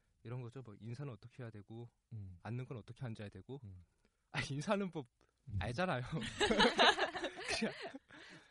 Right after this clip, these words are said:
Speaker 1: "안녕하세요." 크게 하면 됩니다. "안녕하세요."
Speaker 2: 음.
Speaker 1: 또박또박 얘기하고, 옷은 어떻게 입어야 되냐.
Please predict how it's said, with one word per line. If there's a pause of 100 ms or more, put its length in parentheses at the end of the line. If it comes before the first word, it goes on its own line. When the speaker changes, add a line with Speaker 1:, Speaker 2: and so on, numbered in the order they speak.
(140)
Speaker 1:
"안녕하세요." (220)
크게
하면
됩니다. (160)
"안녕하세요."
Speaker 2:
음.
Speaker 1:
또박또박
얘기하고, (720)
옷은
어떻게
입어야
되냐.